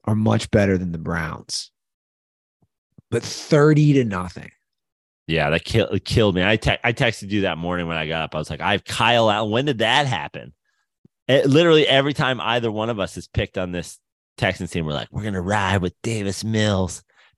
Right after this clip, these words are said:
Speaker 2: backdoor Davis." I woke up, I was like, "Kyle Allen, why?"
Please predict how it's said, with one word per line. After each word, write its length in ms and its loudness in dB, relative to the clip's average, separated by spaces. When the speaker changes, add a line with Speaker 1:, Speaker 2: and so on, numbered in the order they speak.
Speaker 2:
backdoor 540 4
Davis." 800 -2
I 80 4
woke 220 8
up, 100 6
I 60 8
was 100 4
like, 160 2
"Kyle 520 4
Allen, 540 0
why?" 680 2